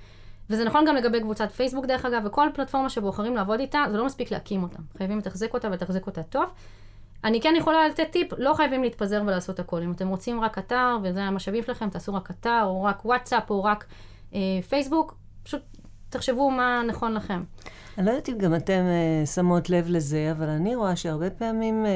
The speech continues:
Speaker 2: ארגונים, אה, רואים את האתר בתור משהו של פעם,
Speaker 1: מהמם.
Speaker 2: ועכשיו, כדי להתקדם הלאה ולהגיע לקהילה, צריך לעבוד עם פייסבוק או עם כלים אחרים. ואת אומרת לנו, "לא, לא. צריך, אפשר לעשות אתר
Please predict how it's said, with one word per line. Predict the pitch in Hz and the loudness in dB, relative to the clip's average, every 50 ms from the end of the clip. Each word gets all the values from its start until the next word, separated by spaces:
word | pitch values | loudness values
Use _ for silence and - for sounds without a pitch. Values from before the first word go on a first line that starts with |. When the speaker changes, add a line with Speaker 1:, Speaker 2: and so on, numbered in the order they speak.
| 180 170 165 | 2 2 2
Speaker 2:
ארגונים, | 160 147 147 156 156 156 175 190 190 190 185 185 185 175 | 0 0 0 2 2 2 2 2 2 0 0 2 2 2
אה, | 160 156 156 | 2 2 2
רואים | 156 156 160 175 185 | 2 2 2 2 0
את | 190 175 170 | 0 0 0
האתר | 156 151 - 175 165 165 | -2 -2 0 0 0 0
בתור | 165 165 165 - 165 165 160 | 0 -2 -2 -2 0 0 2
משהו | 160 156 143 - - | 0 0 -2 -4 -6
של | - - 160 147 - | -6 -4 -4 -4 -4
פעם, | - 160 147 147 147 160 185 220 254 - - - - | -2 -2 0 2 2 2 2 0 -2 -4 -10 -4 0
Speaker 1:
מהמם. | 226 208 196 233 285 311 - | 2 4 4 4 2 0 0
Speaker 2:
ועכשיו, | 165 151 - - 254 269 269 262 254 - | 0 0 0 0 0 0 0 0 0 -2
כדי | - 208 190 185 | 0 0 2 4
להתקדם | 175 170 170 - - 170 190 202 208 214 | 4 4 2 2 0 2 2 2 4 2
הלאה | 226 233 220 208 202 196 190 185 | 2 2 2 4 2 2 2 0
ולהגיע | 170 190 196 185 165 180 180 | 0 0 0 2 2 0 0
לקהילה, | 175 165 - 185 190 220 240 240 233 | 0 2 2 2 2 2 2 0 0
צריך | - 175 - 190 | -2 -2 0 0
לעבוד | 175 147 165 170 | 2 2 2 2
עם | 165 151 | 2 2
פייסבוק | - - 151 143 - 139 135 - | 0 -2 -4 -2 -4 -6 -6 -2
או | 147 | -2
עם | 143 143 | 0 0
כלים | 139 160 147 151 156 | 0 0 0 0 0
אחרים. | 156 147 - 156 143 143 139 139 | 0 -2 -2 -2 -2 0 0 -2
ואת | 165 202 202 | -2 -2 -2
אומרת | 247 240 240 240 226 240 | -2 0 0 0 0 2
לנו, | 226 214 208 190 | 2 4 4 4
"לא, | 180 170 156 | 4 4 2
לא. | - - - - - - - - - - - - - - | 0 -2 -6 -12 -16 -16 -16 -16 -16 -16 -16 -16 -16 -4
צריך, | - - - - 143 - - - - - - - - 220 190 - - - | -2 -2 0 0 -2 -6 -8 -12 -16 -18 -16 -12 -10 -10 -10 -8 -8 -8
אפשר | 247 - - 262 285 302 | -6 -2 2 4 4 6
לעשות | 277 202 - - 220 202 | 4 4 4 2 2 2
אתר | 196 - 208 202 196 196 | 2 2 4 4 4 4